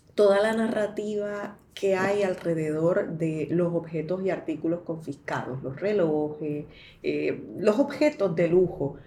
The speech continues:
porque te deja en evidencia, y, y reflexionaba mucho sobre eso, eh, claro que, que, que, que obviamente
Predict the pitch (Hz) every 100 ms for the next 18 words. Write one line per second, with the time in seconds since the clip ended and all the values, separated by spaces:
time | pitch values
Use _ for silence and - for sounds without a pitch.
0 | - - - - 208 208 208 190 196 214
1 | 202 196 226 262 262 269 269 269 269 277
2 | 254 208 170 - 180 170 175 175 170 160
3 | 147 165 190 196 208 214 208 208 220 -
4 | 165 - 175 165 151 - 185 214 196 -
5 | 120 95 - - - - - - - -
6 | _ - 160 175 170 180 180 156 139